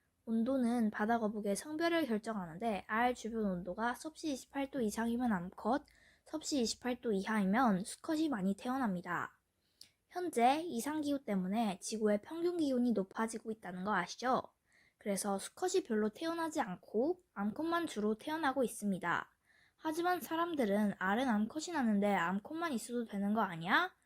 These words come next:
라고 생각할 수도 있습니다. 하지만 그것은 잘못된 생각입니다. 인간들도, 즉 우리들도 여자들만 많다고 생각해보세요. 그다지 좋지는 않죠?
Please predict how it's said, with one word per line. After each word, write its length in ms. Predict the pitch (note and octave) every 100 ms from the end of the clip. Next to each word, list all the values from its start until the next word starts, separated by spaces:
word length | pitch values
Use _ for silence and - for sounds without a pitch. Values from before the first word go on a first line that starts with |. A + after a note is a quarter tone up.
| _ _
라고 240 | F#3+ F#3
생각할 400 | F3 A#3 C#4 B3+
수도 220 | A#3+ C#4+ C#4
있습니다. 760 | G#3+ - A#3 G3 F3+ E3 - _ _ _ _
하지만 420 | D4 D4 E4+ F4
그것은 460 | B3+ G3 G3 D4 A3+
잘못된 500 | - G#3 A3+ - D4+
생각입니다. 840 | D#4+ E4+ E4+ C4 G3+ G3 F#3 - _ _ _ _ _ A#3+
인간들도, 840 | A#3+ D4+ D#4+ A#3 G#3 F#3+ A#2 -
즉 220 | - A#3 G#3
우리들도 720 | G#3+ C4+ A#3+ G#3 C4+ C4 D#3+
여자들만 540 | G3+ A#3+ B3+ C4+ C#4+
많다고 380 | G3+ F#3+ G#3 A3
생각해보세요. 880 | C#4 D4+ D#4+ E4 A3+ G3+ F3+ F#3 - - _ _ _
그다지 380 | - A3+ A3 A3+
좋지는 400 | G#3 - A#3+ B3+
않죠? 540 | F#3+ E3+ - C4 -